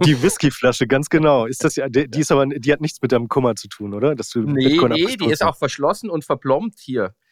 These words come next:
Speaker 2: Steht
Speaker 1: Okay,
Speaker 2: hier im
Speaker 1: sehr gut.
Speaker 2: Hotelzimmer in Vietnam neben mir. Die haben sich wahrscheinlich gedacht, wer hier arbeitet am Schreibtisch, der hat früher oder später auch mal Durst.
Speaker 1: <laughs> Okay, sehr gut. Ähm,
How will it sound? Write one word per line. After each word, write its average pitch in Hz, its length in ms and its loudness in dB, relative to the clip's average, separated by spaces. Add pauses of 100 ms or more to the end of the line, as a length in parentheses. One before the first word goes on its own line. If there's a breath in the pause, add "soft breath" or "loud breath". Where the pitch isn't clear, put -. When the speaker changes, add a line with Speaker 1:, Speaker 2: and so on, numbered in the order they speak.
(280)
Speaker 2:
Steht - 240 -2
Speaker 1:
Okay, 160 180 2
Speaker 2:
hier 143 160 4
im 113 40 2
Speaker 1:
sehr 123 160 4
gut. 120 80 4
Speaker 2:
Hotelzimmer 185 520 -2 (180)
in 165 240 0
Vietnam 139 460 0
neben 123 360 -2
mir. 95 240 -2
Die 98 140 -8
haben 151 100 0
sich 156 120 -8
wahrscheinlich 147 360 -2
gedacht, 131 320 -2
wer 123 140 -2
hier 117 180 -2
arbeitet 165 420 -2
am 113 80 -4
Schreibtisch, 160 600 -4 (540 soft breath)
der 139 140 0
hat 165 120 -4
früher 175 200 -2
oder 165 120 -2
später 147 300 0
auch 131 80 -2
mal 127 160 0
Durst. - 380 -8 (680 loud breath)
Speaker 1:
<laughs> - 540 -8
Okay, 143 380 0
sehr 117 260 2
gut. 104 180 -4 (640 loud breath)
Ähm, 170 460 2